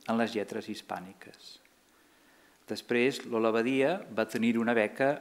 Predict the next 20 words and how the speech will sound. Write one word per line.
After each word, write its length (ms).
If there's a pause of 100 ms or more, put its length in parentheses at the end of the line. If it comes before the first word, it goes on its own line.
(120)
dedicada 640
a 80
investigar 640
els 80
coneixements 720
mitològics 720
de 160
l'anònim 540 (100)
autor 560
de 240
Curial 400
e 160
Güelfa. 400 (1900)
Per 80
aquests 240
dos 240
camins 540 (180)
hi 80
vam 240
anar 160